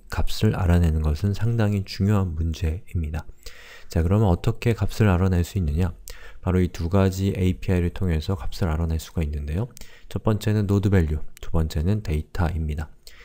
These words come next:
자, 여기 있는 예제를 한번 실행을 시켜보면 보시는 것처럼, 어, 아이디가 타겟인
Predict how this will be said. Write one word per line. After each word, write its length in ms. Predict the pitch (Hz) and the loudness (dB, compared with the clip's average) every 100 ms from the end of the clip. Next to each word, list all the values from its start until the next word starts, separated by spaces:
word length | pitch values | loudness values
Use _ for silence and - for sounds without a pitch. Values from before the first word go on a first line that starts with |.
| - - - | -20 -20 -20
자, 120 | - 98 | 2 4
여기 120 | 120 | 6
있는 120 | 127 | 6
예제를 340 | 104 113 127 | 6 6 4
한번 220 | 113 104 98 | 2 2 -2
실행을 320 | - 110 107 | -2 -2 -2
시켜보면 800 | 107 123 98 98 101 76 104 - - - - - - - - - - - - - - - - - - - - - - - | -2 -2 0 2 2 0 -2 -8 -18 -20 -20 -20 -20 -20 -20 -18 -16 -16 -18 -18 -18 -16 -16 -16 -10 -10 -10 -12 -14 -6
보시는 320 | 101 101 95 | -2 0 0
것처럼, 540 | 92 - 98 127 139 - - - - - - - - - | -2 0 0 0 -2 -8 -16 -14 -14 -14 -16 -18 -20 -6
어, 580 | 92 82 80 78 78 - | -2 0 0 -2 -6 -6
아이디가 720 | 87 90 95 90 85 95 117 - | -2 0 0 -4 -2 -2 -2 -8
타겟인 680 | - - 151 147 - 143 | -14 -4 0 0 0 -2